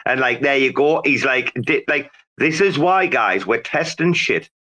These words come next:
And we're just plebs, aye? But what I wanna say is, listen, like, Noah, like, this kid and, like, trying to educate people and help people like us who, like, wanna do it ourselves, you know? We wanna have a go,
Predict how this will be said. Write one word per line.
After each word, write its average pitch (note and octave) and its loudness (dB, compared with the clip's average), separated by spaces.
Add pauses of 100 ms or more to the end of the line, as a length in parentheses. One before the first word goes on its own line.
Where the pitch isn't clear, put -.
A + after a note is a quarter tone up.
(260)
And B2 0
we're E3+ 2
just G3 0
plebs, D#3 0
aye? G#2+ 0 (260)
But B2 0
what C#3 2
I D3+ 2
wanna D#3 2
say C3+ 2
is, G2+ 2
listen, B2 -2 (380)
like, A#2+ -2
Noah, B2 2 (300)
like, A#2 -2 (140)
this D3+ -4 (120)
kid E3 0 (380)
and, A2+ 0
like, A2 0
trying C3+ -2
to - 0
educate C3+ 0
people B2 0
and A2 0
help B2+ 0
people A#2 2
like A2 2
us A#2+ 2
who, A2 4
like, A2+ 2
wanna C#3 0
do G3 0
it G#3 2
ourselves, A3 0
you A2+ 2
know? G#2+ 2
We F#3+ 4
wanna C3+ 2
have F#3 2
a G#3 2
go, A#2 4